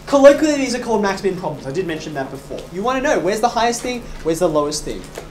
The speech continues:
Now, there are three broad categories, here are my arrows. There are three broad categories of max-min type problems. Let me tell you what they are.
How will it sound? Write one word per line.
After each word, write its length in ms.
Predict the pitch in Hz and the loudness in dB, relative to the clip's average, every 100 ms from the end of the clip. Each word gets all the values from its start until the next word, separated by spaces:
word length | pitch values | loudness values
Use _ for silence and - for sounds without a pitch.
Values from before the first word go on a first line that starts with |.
| - | -6
Now, 100 | - | 2
there 120 | 220 233 | 8 10
are 80 | |
three 400 | 233 233 247 294 | 8 4 2 2
broad 320 | 214 220 247 247 | 4 6 6 6
categories, 600 | 226 220 175 156 165 - | 0 0 2 2 0 0
here 120 | 190 | -2
are 40 | |
my 120 | 156 | -4
arrows. 480 | 135 147 139 180 - - - - | -4 -2 -2 -4 -8 -14 -16 -6
There 100 | 214 | -2
are 40 | 202 | -2
three 340 | - 262 285 | -2 -2 -2
broad 420 | 220 208 254 220 | -2 4 4 4
categories 840 | - 208 208 180 143 117 131 240 - - - - | 0 -6 -6 -6 -6 -6 -8 -10 -12 -14 -6 4
of 560 | 233 202 151 190 226 - - - 170 | 6 6 2 -4 -6 -12 -16 -14 -4
max-min 500 | 180 190 190 180 170 | 0 0 0 -2 -2
type 280 | 175 175 160 | -2 -6 -6
problems. 380 | 190 233 151 - | -2 -2 -2 -6
Let 80 | 160 | -6
me 60 | |
tell 200 | 185 202 | -4 -2
you 100 | 185 | -2
what 200 | 170 135 | -2 -8
they 120 | 120 117 | -8 -8
are. 260 | 170 175 | -6 -6